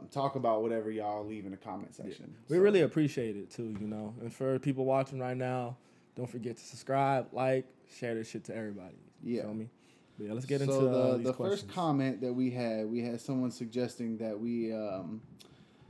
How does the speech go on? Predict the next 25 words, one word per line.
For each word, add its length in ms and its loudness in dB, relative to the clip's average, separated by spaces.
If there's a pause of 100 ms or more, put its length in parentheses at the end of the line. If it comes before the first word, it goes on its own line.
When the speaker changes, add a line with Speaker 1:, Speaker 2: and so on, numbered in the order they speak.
(360)
Speaker 1:
have 180 0
a 40 2
conversation 580 2
about 480 2 (600)
transgender 840 2
men 380 2 (520)
competing 640 4
in 200 -2
women's 320 -4
sports. 520 -10 (1160)
Speaker 2:
Yeah, 60 -12 (100)
that's 260 -10
a 300 -12
Speaker 1:
Uh, 380 -2 (140)
off 160 2
the 80 2
jump 240 2
for 60 -2
me, 280 0
that's 300 2
a 100 -2
hell 580 4
no. 320 -4 (420)
Speaker 2:
Yeah. 100 -10 (400)
Speaker 1:
Hell 160 0